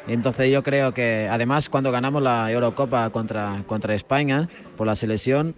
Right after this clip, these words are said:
el día siguiente lo que hice, lo que, lo quise recordar fue dormir en casa de mis padres, que es ahí en una zona humilde donde, donde no hay,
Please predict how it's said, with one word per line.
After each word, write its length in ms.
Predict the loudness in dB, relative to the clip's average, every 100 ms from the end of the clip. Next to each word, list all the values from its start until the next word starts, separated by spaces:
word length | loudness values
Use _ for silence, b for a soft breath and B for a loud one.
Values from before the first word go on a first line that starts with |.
| -6
el 160 | -4 2
día 200 | 2 2
siguiente 440 | 2 0 2 2
lo 140 | 2
que 120 | 2 0
hice, 280 | 0 0
lo 160 | 0 0
que, 280 | 0 -2 -2
lo 140 | -2
quise 300 | -2 -2 -2
recordar 440 | -2 0 2 2 0
fue 200 | 0 2
dormir 460 | 2 2 4 2 0 B B -10
en 120 | -6
casa 260 | -4 -2 -2
de 80 | -2
mis 160 | -2
padres, 300 | -2 0 0
que 100 | -4
es 100 | -4
ahí 120 | -2
en 80 | -2
una 120 | -2
zona 220 | -2 -2 0
humilde 360 | 0 2 0
donde, 420 | 0 0 -2 -2 -4
donde 320 | -4 -2 0
no 160 | 2
hay, 280 | 2 2 0